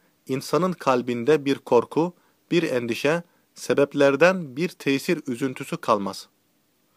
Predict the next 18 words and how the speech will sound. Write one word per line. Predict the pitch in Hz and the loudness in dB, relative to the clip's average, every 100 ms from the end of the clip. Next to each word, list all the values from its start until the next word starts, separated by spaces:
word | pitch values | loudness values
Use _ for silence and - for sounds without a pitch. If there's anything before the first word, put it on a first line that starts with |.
| _ _ _ - | _ _ _ -4
Bu | 202 | 2
makama | 170 131 135 131 - | 4 4 2 2 0
erenler | 127 117 117 143 170 _ _ - | 2 0 2 0 0 _ _ -4
öldükleri | 131 131 139 - 147 160 | -2 0 -4 0 0 0
zaman | 123 120 160 165 _ _ 117 | 0 2 0 -4 _ _ -2
melekler | 123 139 - 170 170 | 0 0 0 -2 -2
tarafından | 135 123 - 120 131 131 175 | -2 -2 -4 -4 -4 -2 -6
bu | - | -2
ayetle | 131 123 127 156 | 0 0 -4 -6
hitap | 139 131 135 131 110 | -8 -4 -4 -4 -6
olunur. | 101 98 - _ _ _ _ _ _ _ _ _ _ _ _ | -8 -10 -12 _ _ _ _ _ _ _ _ _ _ _ _
Artık | 143 165 - - 175 | 2 2 0 -4 0
o | 175 | 4
da | 143 175 _ _ 131 | 2 2 _ _ -4
ölümünden | 131 143 147 147 151 | 0 0 0 0 0
hiç | 135 190 - 135 | 0 -8 -8 -6
endişe | 139 135 147 | -6 -4 -2
etmeyerek | 151 160 131 113 131 156 | 0 -2 -2 -2 0 -2